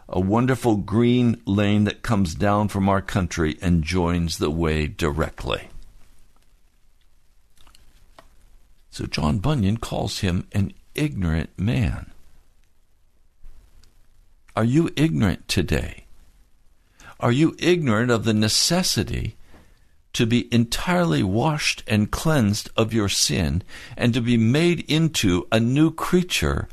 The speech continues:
utterly regenerated by the power of the Holy Spirit through the blood of Jesus, so that you are transformed and the bitterness of your heart is removed?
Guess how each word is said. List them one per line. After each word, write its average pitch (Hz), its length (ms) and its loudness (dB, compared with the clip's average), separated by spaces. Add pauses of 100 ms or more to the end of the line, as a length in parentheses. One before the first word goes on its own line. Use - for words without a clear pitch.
(400)
utterly 170 600 2 (240)
regenerated 120 960 2
by 104 140 0
the 113 120 0
power 165 560 0
of 127 120 -4
the 120 100 2 (100)
Holy 143 260 2
Spirit - 720 -2 (480)
through 143 220 2
the 123 160 2
blood 131 340 0
of 120 120 -4
Jesus, - 720 -2 (600)
so - 220 0
that 131 160 2
you 151 180 2
are 127 80 2
transformed 151 1200 0 (720)
and 120 180 2
the 104 60 2
bitterness 151 580 2
of 120 120 -2
your 117 120 0
heart 156 480 -4
is 117 240 -2
removed? 131 760 0